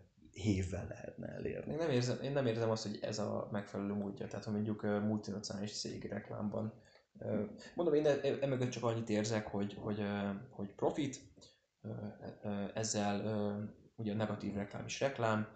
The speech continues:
Speaker 2: pozitív <laughs> reklám is reklám, ö.
Speaker 1: Én meg a nem megfelelő cél alatt azt érzem itt, hogy, ö, azért nem megfelelő cél ez az, nem is csak a reklám, hanem ez az egész, ö,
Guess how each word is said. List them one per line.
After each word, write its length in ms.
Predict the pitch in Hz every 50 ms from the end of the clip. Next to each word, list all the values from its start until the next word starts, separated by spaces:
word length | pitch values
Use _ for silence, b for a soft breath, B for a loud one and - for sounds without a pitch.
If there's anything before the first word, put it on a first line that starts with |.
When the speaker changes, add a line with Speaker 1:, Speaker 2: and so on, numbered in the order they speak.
| - - -
Speaker 2:
pozitív 420 | - - 123 120 120 139 135 120
<laughs> 60 | 139 127
reklám 260 | 127 131 123 117 120
is 160 | 120 - -
reklám, 420 | 110 110 - 110 104 107 107 107 B B B B B B B _ -
ö. 500 | 95 95 98 104 104 101 101 101 98 98 98 - - - - - _ _ _ _ _ - - - - - - - - - - _ _ _ _ - B B B B B B B B B _ -
Speaker 1:
Én 100 | - 101
meg 120 | 104 104 95
a 60 | 92
nem 160 | 92 110 147
megfelelő 500 | 175 180 175 - - 135 127 127 123 120 117
cél 240 | 117 - 110 110 110
alatt 300 | 110 107 107 107 - B B B B B B B B _
azt 280 | - - 120 - - -
érzem 420 | 98 95 92 95 95 - 92 90 90
itt, 300 | - - - - - - _ _ _ _ _ _ _ _
hogy, 480 | - - 98 95 95 95 95 92 95 98
ö, 280 | 98 95 95 95 95 98 104 - - - _ _ _
azért 280 | - - - 104 90
nem 120 | 90 85 85
megfelelő 560 | 85 85 - - - 82 78 80 78 - -
cél 240 | - - 90 87 90
ez 120 | 92 107 101
az, 200 | 95 - - -
nem 160 | - 113 147 147
is 100 | 127 -
csak 180 | - - -
a 40 | 98
reklám, 360 | - 104 - - 98 101 -
hanem 240 | - 101 95 95 92
ez 120 | 90 107
az 120 | 104 107 107
egész, 360 | 104 - 95 95 107 101 - b b b b b b b _ _ _ _ _ _ _ _ _ _ - -
ö, 60 | 101